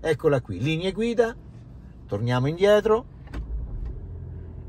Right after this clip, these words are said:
Ovviamente parliamo di un top di gamma, Android tredici, otto giga di ram, centoventotto giga di rom, Apple CarPlay, Android Auto in Wi-Fi e abbiamo recuperato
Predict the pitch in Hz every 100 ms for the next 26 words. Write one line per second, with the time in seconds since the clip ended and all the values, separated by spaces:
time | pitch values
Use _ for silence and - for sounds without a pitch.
0 | - - 170 185 214 208 156 143 123 165
1 | 180 151 117 117 139 190 170 190 208 208
2 | 196 135 107 - 160 170 202 185 196 208
3 | 156 123 - - - 214 220 196 143 175
4 | 190 202 143 120 - 202 185 185 175 185
5 | 180 151 170 185 202 156 104 - - 262
6 | 269 233 208 214 - 170 151 165 190 190
7 | 160 131 160 190 202 214 220 226 226 -
8 | - - - - - - - - - -
9 | - - - - - - - - 143 151
10 | 120 98 127 160 143 - - -